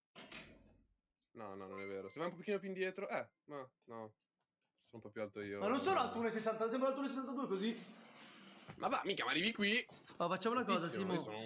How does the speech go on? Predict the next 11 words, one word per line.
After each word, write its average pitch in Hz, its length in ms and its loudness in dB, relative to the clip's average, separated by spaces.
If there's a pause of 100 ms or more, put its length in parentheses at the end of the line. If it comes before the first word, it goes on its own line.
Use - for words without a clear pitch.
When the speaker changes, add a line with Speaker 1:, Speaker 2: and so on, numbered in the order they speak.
Speaker 1:
un 117 320 -4
Speaker 2:
Andiamo 190 300 2
a 247 40 4
Tenerife 185 400 2
da 156 80 4
Speaker 1:
Dimmi. 143 100 0
Speaker 2:
Giulia. 143 220 2 (2250)
Speaker 1:
Ma 135 80 -10
siamo 185 180 -8
fidanzati 214 380 -2
entrambi, 143 440 -6